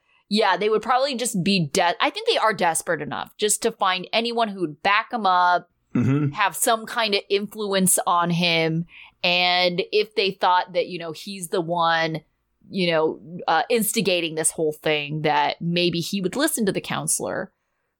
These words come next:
Speaker 1: But
Speaker 2: Right.
Speaker 1: I don't, I don't know what a counselor's gonna do for them, to be honest.
Speaker 2: No, no.
Speaker 1: They're all just so stubborn. And Sumit isn't even that stubborn. He is and he isn't.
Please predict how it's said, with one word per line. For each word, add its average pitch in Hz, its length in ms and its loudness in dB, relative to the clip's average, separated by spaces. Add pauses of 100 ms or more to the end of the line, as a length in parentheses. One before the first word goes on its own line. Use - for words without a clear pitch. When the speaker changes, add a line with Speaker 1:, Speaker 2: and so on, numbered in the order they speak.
Speaker 1:
But 254 120 4
Speaker 2:
Right. 196 180 2
Speaker 1:
I - 80 -8
don't, - 180 -16
I 233 120 -10
don't 208 120 -12
know 226 120 -4
what 202 100 2
a 165 40 2
counselor's 156 460 -12
gonna - 160 -12
do 127 220 -14
for - 160 -16
them, 143 320 -14 (100)
to - 80 -12
be 196 120 -4
honest. 156 420 -2
Speaker 2:
No, 98 420 2 (300)
no. 110 120 4
Speaker 1:
They're 92 460 2 (160)
all 240 400 2
just - 320 -4
so 220 300 2
stubborn. 165 720 0 (400)
And 339 120 0
Sumit 466 380 2
isn't 370 200 0
even 311 240 0
that 226 260 2
stubborn. 294 580 2
He 254 260 -6
is 294 280 2
and 294 100 2
he 190 160 2
isn't. 180 440 -2